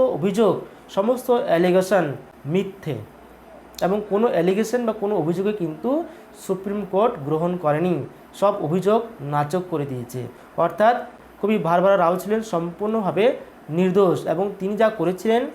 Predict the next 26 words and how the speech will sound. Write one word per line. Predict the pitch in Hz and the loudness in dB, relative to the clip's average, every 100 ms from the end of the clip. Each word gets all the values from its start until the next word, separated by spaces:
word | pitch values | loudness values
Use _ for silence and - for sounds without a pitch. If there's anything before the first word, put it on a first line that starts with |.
| - - - | -14 -12 -2
তা | 202 220 214 | 2 2 2
সমাজের | 170 165 165 220 285 - - 135 | -2 -2 2 2 0 -6 -18 -4
দলিত | 165 190 208 233 233 | 0 0 0 2 2
এবং | 190 196 196 | 2 0 -2
আদিবাসী | 151 156 208 247 247 247 | -2 0 2 2 2 -2
মানুষদের | 165 175 175 208 226 240 - - - | 0 0 2 4 2 0 -12 -18 -10
ভালোর | 139 151 185 190 | -2 2 2 2
জন্য, | 208 214 220 220 | 0 2 0 2
তাদের | 151 185 202 - - - | 2 2 2 -2 -12 -14
সমাজে | - 175 175 175 208 220 - - - | -4 0 0 2 2 0 -6 -20 -6
প্রতিষ্ঠিত | 175 180 226 226 220 | -2 -2 -4 -4 0
করার | 180 156 151 | 2 2 2
জন্য, | 170 185 196 | 0 0 2
তাদের, | 170 190 214 - - - - - | 2 2 2 -2 -12 -20 -20 -4
তাদের | 175 190 220 | 0 0 2
অধিকারকে | 170 208 226 220 240 247 247 | 0 2 2 2 0 -2 -2
ফিরিয়ে | - 226 220 | -2 2 4
দেওয়ার | 185 160 147 | 6 6 4
জন্য, | 143 135 117 110 - - - | -2 -4 -8 -12 -18 -16 -2
তাদের | 180 208 | 0 0
শোষণ | 214 202 214 233 | -2 -2 0 0
বঞ্চনার | 175 170 185 196 165 | 2 0 0 0 0
বিরুদ্ধে | 165 185 202 233 254 254 - - 143 | 0 0 2 4 2 0 -16 -12 -2
রুখে | 190 196 202 | 0 2 2
দাঁড়ানোর | 160 151 143 | 2 2 0
জন্য। | 139 127 | -2 -6